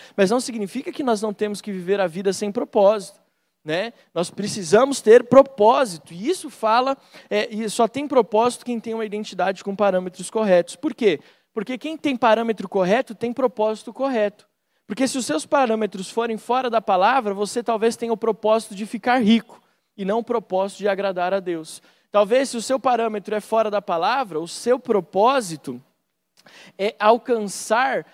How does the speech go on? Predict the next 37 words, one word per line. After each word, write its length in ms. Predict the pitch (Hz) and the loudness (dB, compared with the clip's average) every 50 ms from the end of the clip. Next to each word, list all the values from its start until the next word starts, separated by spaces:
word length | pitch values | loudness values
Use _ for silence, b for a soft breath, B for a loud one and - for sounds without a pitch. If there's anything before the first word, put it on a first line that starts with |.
| b b b | b b b
é, 460 | 180 185 196 - 202 185 185 180 175 | 4 4 4 4 6 6 6 6 6
é, 60 | 185 | 4
o, 40 | - | 2
o, 480 | 220 202 196 214 285 208 185 196 226 | -2 -6 -6 -6 -6 -6 -6 -6 -6
o 40 | 202 | -10
fama, 600 | 165 - - - - 214 226 262 277 254 208 175 | -12 -12 -8 -2 2 4 4 4 4 2 0 0
sucesso, 760 | - - 214 190 - - - 202 214 247 277 269 - - - | -2 -4 -8 -8 -8 -4 0 0 2 2 0 -2 -6 -12 -12
ser 200 | 156 - 214 214 | -6 -2 0 0
um 100 | 220 214 | 0 0
youtuber, 680 | 208 208 185 151 _ - 202 247 285 226 220 202 175 156 | -2 -4 -4 -6 _ 0 0 2 2 2 2 0 0 0
ser 180 | 147 - - 202 | -2 -4 -2 0
alguém 320 | 202 202 196 175 202 220 | 0 0 0 -2 -4 -6
reconhecido 560 | 214 202 - - 208 196 180 - - 214 190 196 | -6 -6 -6 -8 -10 -10 -10 -12 -14 -14 -12 -12
na 140 | 202 180 | -10 -10
mídia, 480 | 165 160 175 214 262 269 202 196 156 - B B B B B | -8 -6 -2 -2 -2 -2 -2 -2 -4 -4 B B B B B
ser 240 | B - - 208 226 | B 4 4 6 6
um 320 | 233 226 226 220 196 175 | 4 2 0 -2 -4 -6
influ-, 260 | 180 160 - 196 202 | -8 -10 -12 -14 -16
digital 540 | 175 147 143 165 208 208 - - 220 196 208 | -14 -12 -10 -8 -8 -8 -6 -6 -6 -4 -4
influencer 640 | 196 185 - 196 196 208 247 285 - - 220 180 147 B B B B B | -6 -6 -4 -4 -2 -2 -4 -6 -4 -4 -4 -4 -4 B B B B B
e, 280 | B 220 254 254 247 233 | B -4 -4 -2 -2 0
e 40 | |
não 240 | 208 220 226 254 302 | 2 2 2 0 0
ser 300 | 302 - - 254 262 262 | -4 -6 -4 -2 0 0
alguém 360 | 262 226 202 170 196 233 262 | 0 0 -2 -2 -4 -6 -6
que 140 | 254 - 277 | -6 -8 -8
vai 220 | 214 202 226 233 226 | -4 -2 -2 -2 -2
ser 280 | - - 240 233 233 | -4 -4 -2 -2 -2
um 60 | 247 | 0
missionário 600 | 240 240 240 - - 277 262 233 220 220 233 226 214 | -2 -4 -4 -4 -4 -4 -2 -2 0 0 0 0 0
das 180 | 240 240 233 | -2 -2 -2
boas 340 | 202 196 233 240 247 247 220 | 0 0 2 2 2 0 -2
novas 320 | 226 226 233 233 226 240 208 | -4 -4 -2 -2 -2 -4 -6
de 80 | 196 | -6
Jesus. 600 | 202 262 277 247 208 233 254 294 330 - - - _ _ _ _ _ _ _ _ - | -6 -6 -6 -4 -6 -6 -6 -8 -8 -12 -16 -18 _ _ _ _ _ _ _ _ -2
Consegue 320 | 190 190 196 294 311 269 | 0 2 4 4 2 2
entender? 460 | 240 196 190 180 190 220 - 302 269 | -2 -6 -6 -4 -2 -2 -2 -2 -4